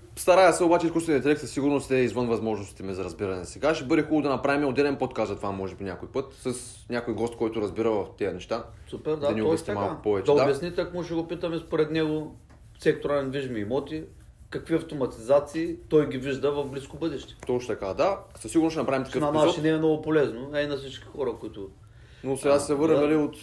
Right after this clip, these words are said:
Speaker 1: а, изкуствения интелект към системите. Ти каза, че брокери ще отпаднат и аз там, нали, малко така, а, ти казах, нали, че обявяваш един вид война на брокерите.
Speaker 2: <laughs>
Speaker 1: Ти фактически
Speaker 2: Виж сега,
Speaker 1: не казваш нищо
Speaker 2: нямам
Speaker 1: лошо.
Speaker 2: предвид,
Speaker 1: Той
Speaker 2: че няма да съществува.
Speaker 1: Да.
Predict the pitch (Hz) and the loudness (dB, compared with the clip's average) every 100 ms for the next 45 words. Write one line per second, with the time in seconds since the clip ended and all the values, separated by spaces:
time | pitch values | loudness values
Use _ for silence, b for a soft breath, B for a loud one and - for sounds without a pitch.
0 | - 151 147 147 135 123 147 151 127 151 | -2 2 4 2 0 -4 -6 -4 0 0
1 | 147 147 123 107 147 151 151 147 147 156 | 0 -2 -6 -4 -2 -2 -2 -6 0 2
2 | 151 110 127 143 143 135 120 - 143 147 | 2 2 0 2 0 -2 -2 2 2 2
3 | 120 143 143 151 147 B B B - 135 | 0 0 0 -4 -6 B B B -4 -2
4 | 143 143 147 - 123 135 135 - - - | 0 0 0 -4 -2 0 -2 -8 -14 -4
5 | 110 113 110 - 131 131 127 123 123 113 | 0 0 -2 0 0 0 -2 -4 -2 2
6 | 127 127 113 127 127 113 113 123 131 107 | 2 2 -2 -4 -4 -4 -2 0 0 0
7 | 98 101 98 131 113 110 101 - - 160 | 0 -2 -2 -2 -2 -4 -6 -10 -2 0
8 | 170 143 120 180 160 175 180 165 147 - | 0 -4 0 -2 2 4 6 6 2 0
9 | 135 131 117 135 165 147 123 143 185 151 | -4 -2 2 4 4 2 6 8 10 8
10 | 139 160 131 170 - 123 131 - - - | 8 6 6 2 0 0 -2 -4 -6 -2
11 | 139 143 160 143 131 131 117 - - 147 | 2 4 4 2 0 -2 -6 -6 -6 -2
12 | 127 92 - - 98 107 | -2 -2 -10 -14 -10 -10